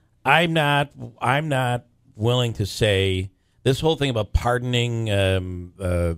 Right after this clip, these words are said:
Stephen Avery, uh, I, I don't think, I don't agree with. I'm not,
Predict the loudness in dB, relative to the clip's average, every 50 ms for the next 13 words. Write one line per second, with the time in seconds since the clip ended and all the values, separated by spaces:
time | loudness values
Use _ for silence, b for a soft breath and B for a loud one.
0 | -8 _ -12 -4 -2 0 0 2 0 0 0 0 -2 -2 -2 -2 -2 -4 _ _
1 | _ _ _ _ _ _ _ -12 -10 -8 -8 -8 -10 -8 -6 -6 -6 -4 -2 0
2 | 0 0 0 -2 -4 -4 -2 -2 -2 -4 _ _ _ -6 0 0 2 2 2 0
3 | -2 -4 -4 -4 -4 -4 -6 -12 -16 _ _ _ _ _ _ -2 0 2 2 2
4 | 2 0 0 0 0 0 -2 -2 -4